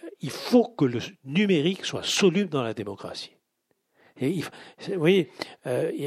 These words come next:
c'est-à-dire qu'en gros, les connexions numériques, les réseaux et autres, moi j'y suis aussi, c'est, c'est pas un problème. C'est pas un problème.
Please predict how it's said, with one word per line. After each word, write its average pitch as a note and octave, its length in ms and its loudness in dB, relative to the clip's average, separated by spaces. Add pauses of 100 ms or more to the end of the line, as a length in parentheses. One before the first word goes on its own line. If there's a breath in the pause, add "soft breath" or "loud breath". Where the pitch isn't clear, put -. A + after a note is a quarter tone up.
c'est-à-dire E3 360 4
qu'en F3 140 2
gros, F3 280 8
les B2 140 0
connexions D3+ 440 2
numériques, C3+ 480 2
les A#2+ 120 2
réseaux B2+ 320 2
et C3 100 4
autres, B3 200 2 (520)
moi A#2 140 -6
j'y B2 120 -8
suis - 180 0
aussi, G#3 280 2
c'est, C3+ 180 -12 (140)
c'est C3+ 80 -8
pas A2+ 140 -8
un A2 40 -12
problème. G3+ 380 -6 (1000)
C'est - 120 -10
pas G#2+ 140 -8
un A2 40 -10
problème. G3 400 -4